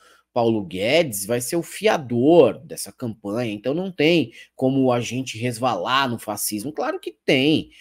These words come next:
claro que sim, historicamente isso é comprovado. E o Eduardo Leite tá vendo agora, e ele sabe disso, ele nunca vai assumir isso publicamente, mas ele sabe, tá? Ele sabe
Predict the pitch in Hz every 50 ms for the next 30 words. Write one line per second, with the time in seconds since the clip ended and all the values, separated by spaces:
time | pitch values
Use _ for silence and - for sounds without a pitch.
0 | - _ - - 165 151 175 185 - 233 220 - - - 143 147 175 160 123 -
1 | - 147 147 151 151 - 185 147 127 127 135 147 143 - 175 - - 190 175 -
2 | 226 240 180 120 107 117 120 139 156 147 98 90 - _ _ _ _ _ _ -
3 | 127 127 135 143 143 147 147 143 143 151 147 151 143 135 139 151 156 151 - -
4 | 208 165 131 117 139 147 156 139 123 113 104 98 110 110 110 110 - _ _ _
5 | _ _ _ _ _ _ _ _ _ _ - 110 120 139 170 170 - - - -
6 | 330 175 135 120 - 110 101 90 - - 131 156 202 214 196 190 190 226 262 311
7 | 349 339 - 359 330 311 240 240 240 240 240 233 - 262 240 233 233 233 233 220
8 | 208 214 214 202 - - - - 233 233 233 226 _ _ _ _ _ - 196 185
9 | 175 208 214 208 226 208 202 175 139 127 104 92 87 - - - _ _ _ _
10 | _ _ _ - - 175 220 226 214 - - 160 131 - - _ _ _ _ _
11 | _ _ _ _ - 107 131 143 151 175 - _ _ - _ _ _ - 165 185
12 | 190 180 - - 165 156 156 160 160 165 175 170 170